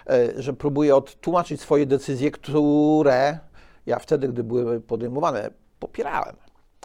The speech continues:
Bo przecież, e, Platformie Obywatelskiej sporo wyborców ubyło właśnie z powodu zmian wprowadzonych w ofe.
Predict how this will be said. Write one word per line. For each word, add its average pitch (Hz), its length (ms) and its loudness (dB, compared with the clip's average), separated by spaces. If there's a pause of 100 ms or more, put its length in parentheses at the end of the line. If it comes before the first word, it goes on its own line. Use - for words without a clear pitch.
(440)
Bo 123 100 -6
przecież, - 760 -4 (680)
e, 127 100 -8 (380)
Platformie 143 460 -4
Obywatelskiej 127 720 -6 (200)
sporo 185 880 -2 (560)
wyborców 127 760 0
ubyło 120 680 0
właśnie 139 1120 -8
z - 140 -20
powodu 135 680 -2
zmian 123 680 -6
wprowadzonych 120 1080 -8 (600)
w - 120 -16 (100)
ofe. - 240 -10